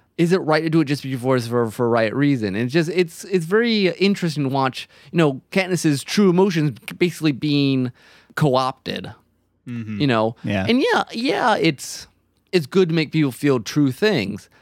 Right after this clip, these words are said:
Speaker 1: but what is the purpose? Yeah, it's, it's, it's, it's an ambiguous,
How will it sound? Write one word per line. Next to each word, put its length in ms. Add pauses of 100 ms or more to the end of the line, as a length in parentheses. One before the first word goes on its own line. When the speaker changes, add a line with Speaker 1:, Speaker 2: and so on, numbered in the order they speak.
(300)
Speaker 1:
but 300 (100)
what 300
is 80
the 80
purpose? 680 (640)
Yeah, 180
it's, 100
it's, 340
it's, 260
it's 300
an 180
ambiguous, 680